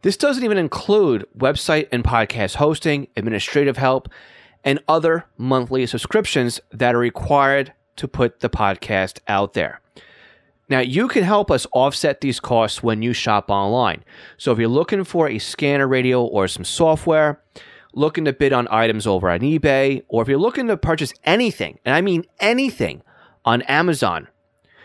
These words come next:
you can help support Scanner School in the process. And this doesn't come at any extra cost to you. So please check out scannerschool dot com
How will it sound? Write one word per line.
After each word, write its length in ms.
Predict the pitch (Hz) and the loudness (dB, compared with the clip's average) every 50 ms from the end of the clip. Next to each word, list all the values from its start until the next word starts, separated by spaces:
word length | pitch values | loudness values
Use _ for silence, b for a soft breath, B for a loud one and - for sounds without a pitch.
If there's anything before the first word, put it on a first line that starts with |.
| b b b | b b b
you 320 | - 117 123 147 180 220 | -10 0 2 4 4 4
can 160 | 202 - 254 | 2 0 0
help 360 | 196 170 170 147 143 143 - - | 2 2 2 2 2 0 -4 -8
support 480 | - - 127 - - 147 147 151 - | -8 -6 -6 0 0 2 2 2 -2
Scanner 400 | - - - - 139 123 120 120 | -6 -10 -4 -2 0 0 0 0
School 480 | 113 - - - 120 117 117 117 - - - | -2 -4 -4 -2 0 2 2 0 -2 -2 -2
in 180 | 110 110 110 | -2 0 0
the 80 | 110 104 | -2 -2
process. 640 | - - 107 98 98 - - - 95 95 - - - B B B B B B B B B B B _ _ - | 0 0 2 2 2 0 -2 -2 -2 -2 -2 -6 -10 B B B B B B B B B B B _ _ -6
And 140 | 120 117 | -2 0
this 140 | 147 196 190 | 0 0 0
doesn't 260 | - 226 202 226 190 | 0 -2 -2 0 -2
come 160 | - - 165 156 | -2 0 0 0
at 140 | 139 - - - | 0 0 0 0
any 300 | 127 139 143 147 - - | 0 2 2 0 0 0
extra 340 | 117 120 - - - 123 | -2 -2 -2 -2 -4 -4
cost 500 | 113 - - 110 107 101 101 - - - - _ _ - | -4 -2 0 2 2 2 2 -2 -12 -16 -18 _ _ -14
to 140 | - - | -8 -6
you. 340 | 95 90 95 95 80 - - - _ _ b b b b b b | -4 0 0 0 0 0 -4 -14 _ _ b b b b b b
So 180 | b - - 202 | b -4 -4 -2
please 280 | - 240 196 135 117 - | 0 0 0 0 0 -2
check 320 | - - 214 262 269 - | -4 -2 -2 -2 0 -2
out 180 | 302 269 240 - | -2 -2 -2 -4
scannerschool 1200 | - - - - 170 180 208 233 254 240 - - - - 202 196 190 196 202 196 - - 110 - | -6 -4 -2 0 0 2 2 0 0 -2 -4 -6 -2 0 2 4 4 2 2 0 -4 -10 -6 -2
dot 300 | 131 123 147 208 208 - | 2 2 2 2 0 -4
com 440 | - 156 156 131 104 95 98 95 | -4 -2 0 0 0 0 -2 -6